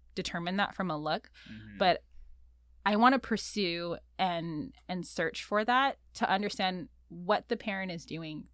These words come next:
Speaker 1: to instill trust and communication. Um, so I guess my mantra would be able, <laughs> I'm, like, actively making it right now, <laughs>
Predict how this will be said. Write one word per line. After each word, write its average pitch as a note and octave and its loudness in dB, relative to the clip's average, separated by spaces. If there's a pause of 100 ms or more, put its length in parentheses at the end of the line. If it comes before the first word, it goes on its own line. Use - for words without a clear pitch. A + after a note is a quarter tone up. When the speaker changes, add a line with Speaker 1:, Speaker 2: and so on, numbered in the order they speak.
(160)
Speaker 1:
to G3 0 (100)
instill G#3 0
trust - -6 (340)
and F#3 0
communication. - -6 (840)
Um, F#3 -2 (340)
so - -2
I G#3+ 4
guess C#4+ 2
my D4+ 2
mantra E3 -4 (1200)
would A3 4
be G3 2
able, F3 0
<laughs> - -8
I'm, G#3+ -4 (760)
like, D#3+ -8
actively D3+ -4
making F3+ -6
it - -8
right C#3+ -8
now, D3 -10 (260)
<laughs> - 6